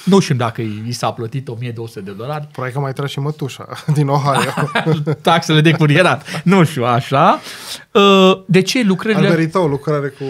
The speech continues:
Speaker 2: o istorie a mătușilor din România.
Speaker 1: <laughs>
Speaker 2: Cred că
Speaker 1: Și
Speaker 2: ar fi
Speaker 1: da.
Speaker 2: interesant.
Speaker 1: Vezi? Și, ă, am spus: „De ce au fost depuse la Banca Mondială?”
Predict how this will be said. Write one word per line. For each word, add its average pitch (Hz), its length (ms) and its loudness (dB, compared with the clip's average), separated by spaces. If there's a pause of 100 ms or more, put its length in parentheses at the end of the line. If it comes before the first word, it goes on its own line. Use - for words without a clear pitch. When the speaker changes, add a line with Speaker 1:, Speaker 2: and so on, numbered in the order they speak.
(140)
Speaker 2:
o 139 60 -8
istorie 143 340 -4
a 143 40 -4
mătușilor 139 580 -6
din 147 140 0
România. 151 640 0 (100)
Speaker 1:
<laughs> 165 60 -6
Speaker 2:
Cred 180 240 -2
că 262 120 2 (120)
Speaker 1:
Și 240 100 4
Speaker 2:
ar 170 100 4
fi 208 60 -10
Speaker 1:
da. 269 160 2
Speaker 2:
interesant. 147 760 -4 (180)
Speaker 1:
Vezi? - 340 -4 (560)
Și, - 680 0
ă, 185 600 2
am 196 100 4
spus: 190 200 -6
„De 185 100 2
ce 185 180 -2
au 208 100 0
fost 180 280 -6
depuse 165 440 -4
la 147 120 0
Banca 151 320 -2
Mondială?” 104 640 -10